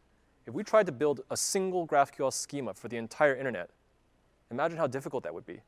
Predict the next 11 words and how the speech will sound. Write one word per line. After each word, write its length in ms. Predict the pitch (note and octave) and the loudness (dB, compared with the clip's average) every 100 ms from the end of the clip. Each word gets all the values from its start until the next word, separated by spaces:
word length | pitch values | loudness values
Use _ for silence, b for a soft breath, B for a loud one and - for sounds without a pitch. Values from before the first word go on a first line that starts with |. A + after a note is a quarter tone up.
| _ _ _ _ - | _ _ _ _ -4
Imagine 300 | B2 B2+ B2+ | -2 0 2
how 300 | B2+ B2+ D3+ - | 2 2 0 -6
many 180 | C3 | -6
times, 520 | C3 C3 C3 B2+ - - - | -2 -2 -2 -4 -10 -16 -2
how 140 | B2+ | 4
often 260 | B2+ - B2+ | 4 4 -2
that, 240 | B2 - | -2 0
that 240 | B2 A#2+ | -2 0
schema 220 | - B2+ A#2+ | -4 -2 -4
would 100 | A2+ | -4
change. 260 | D#3+ G#2 | -6 -8